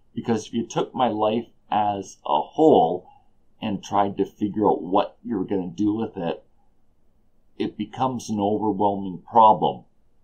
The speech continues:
But when you break it down into manageable pieces, for example, how am I gonna get to the toilet?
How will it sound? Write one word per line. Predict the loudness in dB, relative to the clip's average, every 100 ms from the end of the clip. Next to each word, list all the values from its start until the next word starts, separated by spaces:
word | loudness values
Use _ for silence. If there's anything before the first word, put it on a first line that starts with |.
| _ _ _ _ _ _ _ _ -6 4
But | 4 4
when | -2 -2
you | -4
break | 2 2 2 -2
it | -8 -2
down | 4 4 4 0
into | -6 -8
manageable | -8 -4 -4 -6 -8 -2 -2
pieces, | -2 -6 -6 -6 -4 -4 -6 -14 _ _ _ _ _
for | 0
example, | 0 -2 -6 -4 -4 -4 -2 -2 -4 -10 _ _ -6
how | -2 -2
am |
I | -2
gonna | -4 -6 -4
get | -6 -8
to | -10
the | -8
toilet? | -8 -6 -4 -2 -2 -4 -6